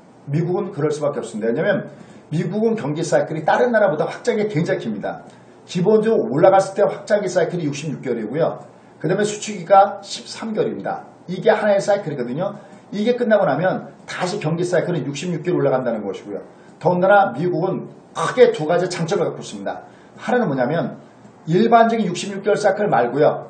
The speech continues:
플러스 알파 사이클이 있는데 이거를 우리가 슈퍼 사이클이라고 합니다. 지금의 미국 경기가 바로 슈퍼 사이클입니다. 슈퍼 사이클은 십 년 이상 가는 경기가 슈퍼 사이클이에요.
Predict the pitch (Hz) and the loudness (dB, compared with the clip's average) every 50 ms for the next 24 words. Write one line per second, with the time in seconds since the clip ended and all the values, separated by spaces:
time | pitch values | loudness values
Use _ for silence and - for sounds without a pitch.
0 | - - - 240 226 214 - - - - - 143 143 143 180 185 - 185 170 - | -14 -4 2 4 4 4 4 2 0 2 2 0 0 2 2 2 4 2 0 0
1 | - 156 147 139 127 123 131 147 170 151 120 - - - - - - - 143 160 | 0 -2 -4 -4 -4 -4 -2 0 2 2 2 0 -4 -10 -18 -12 -8 -6 -2 0
2 | 190 185 202 208 - - 117 - - 156 151 156 - - - - - - - - | 2 2 2 0 -2 -4 -4 2 4 4 4 4 2 -4 -14 -18 -20 -14 -10 -8
3 | 180 190 - - - 196 202 196 - - - - - - - - 180 165 - - | -8 -8 -6 2 6 6 6 6 4 -2 -8 -14 -18 -20 -6 0 0 0 0 0
4 | 151 151 147 143 135 131 123 117 113 104 98 98 85 - - - - - - - | -2 0 2 4 4 4 2 0 -2 -4 -6 -6 -8 -10 -12 -18 -20 -18 -10 -4
5 | - - 233 233 247 175 165 185 175 196 190 160 170 170 165 185 185 143 151 160 | 0 4 6 6 6 6 4 2 2 2 2 2 0 2 4 4 4 6 4 2
6 | 160 - - 208 208 - 196 180 - 175 156 - - 120 110 107 - - 190 180 | 2 0 -2 -4 0 0 0 2 2 2 0 0 -2 -6 -6 -6 -6 -8 -10 -6
7 | - 220 220 - 185 165 - 156 208 220 190 - - - - - - - - - | -4 -2 0 2 2 2 2 2 2 2 2 2 -2 -8 -16 -20 -20 -20 -20 -20
8 | - - - - - 202 208 202 190 202 196 196 196 196 - - 151 147 143 160 | -18 -12 -10 -10 -8 -8 -6 -4 2 4 4 4 4 2 -2 -4 -4 -2 0 2
9 | 165 165 165 - 151 147 151 143 143 135 131 127 120 123 120 160 185 190 190 - | 2 2 2 0 0 0 0 -2 -4 -4 -4 -4 -4 0 4 6 6 6 6 4
10 | - - - - - - 202 208 208 208 196 180 - - 151 127 - 117 113 110 | -2 -10 -16 -18 -12 -4 -2 -2 0 0 0 -2 0 0 0 0 -2 -4 -6 -6
11 | 107 110 110 - | -4 -4 -4 -6